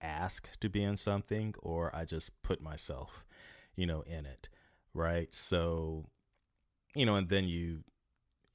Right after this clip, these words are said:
you know, any other projects I actually auditioned for, right? So how we actually met was, uh, was kinda crazy, and it was literally on a whim where I, I think I was on,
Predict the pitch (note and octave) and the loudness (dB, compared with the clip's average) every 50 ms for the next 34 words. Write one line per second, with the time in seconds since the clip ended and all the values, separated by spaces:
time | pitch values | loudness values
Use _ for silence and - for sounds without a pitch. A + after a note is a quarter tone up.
0 | _ _ - G2 F2 D#2+ F2+ G2 G2 F#2+ F#2 F2 E2+ D#2+ - - E2+ D#2+ D#2 - | _ _ 0 0 0 2 2 4 6 6 6 4 4 0 0 0 2 2 2 0
1 | E2 D#2 - - E2 E2 D#2+ D#2+ D#2+ D#2+ - - - E2+ D#2+ D2+ D2+ - - - | -4 -4 -2 -2 0 0 0 0 -2 -4 -4 -4 -4 -2 -2 -2 -4 -6 -4 -4
2 | F2 D#2+ C#2+ C#2+ - F#2 G2 - - D#2 D2 C#2+ - - C#2 B1+ B1+ B1+ C#2 D2 | -4 -4 -4 -2 0 0 0 2 0 -2 -6 -6 -8 -10 -8 -8 -8 -8 -10 -10
3 | - - - C#2+ D2+ D#2 D#2+ D#2+ - - - F#2 F2 E2+ E2+ E2 E2 E2+ - G2+ | -12 -10 -6 -6 -4 -4 -6 -6 -4 -4 0 0 2 2 2 0 -2 0 4 4
4 | F#2 F2+ F#2+ A#2 C#3 E3 D#3+ - F2 F2+ F2 F2 - - - F2+ F2 E2+ E2+ E2+ | 4 6 6 6 6 6 4 2 0 -2 -2 -2 -2 0 0 0 2 2 0 -2
5 | E2 E2 E2 D#2+ - - - - - - - - - _ _ _ - F2+ F2+ F2+ | -2 -2 -4 -6 -8 -14 -20 -20 -20 -20 -20 -20 -20 _ _ _ -2 2 2 4
6 | F2+ F2 D#2+ E2+ F2+ F2 E2+ E2+ E2+ E2 D#2+ D#2+ D#2+ E2 D#2+ - - _ _ - | 4 2 2 0 0 2 2 0 0 -2 -2 -2 -4 -4 -4 -6 -8 _ _ -6
7 | F2+ F2+ F2 E2+ E2 D#2+ - - - _ _ _ _ _ - G2+ F#2+ F2+ E2+ - | -4 -2 0 0 0 -2 -4 -8 -10 _ _ _ _ _ 2 4 4 4 2 2
8 | - G2 G#2 G2+ F#2+ D#2+ E2+ E2 E2 F2 - _ _ _ - F#2+ F#2+ F#2 F2+ F2 | 4 6 8 8 6 4 2 -2 -2 -4 -6 _ _ _ -4 0 2 2 2 2
9 | F2 F2 F2 F2 F2 F2 F2+ F2 - - - G#2+ G#2 G2 G2 F2+ E2 F2 F2+ F2+ | 2 2 0 0 0 -2 -4 -4 -6 -6 0 2 4 4 4 2 2 0 0 0
10 | F#2 F#2 G2 G2 G#2 G#2+ G#2+ G#2+ G#2 G2 F#2 F#2 F2+ F2 E2+ F2 - - F#2 F2+ | 2 2 6 8 8 8 8 8 8 6 6 4 4 2 0 -2 -2 -2 -2 0
11 | F2+ F2 E2 E2 F2+ G2 G2 F#2 F2 E2+ E2+ F2 F2+ D#2+ E2 F2+ F2+ F2 E2+ E2+ | 0 0 0 0 0 2 2 2 2 0 -2 -4 -4 -4 -2 0 0 0 0 -2
12 | E2+ E2+ - - F2+ F2+ F2 F2+ - - F2 F2 F2 - - B2 A2 F#2 F2+ E2+ | -2 -4 -4 -4 -2 -2 -2 -2 -4 -4 -6 -6 -4 0 0 2 4 4 4 4
13 | D#2 E2+ D#2+ D#2+ D#2+ | 2 0 -2 -2 -4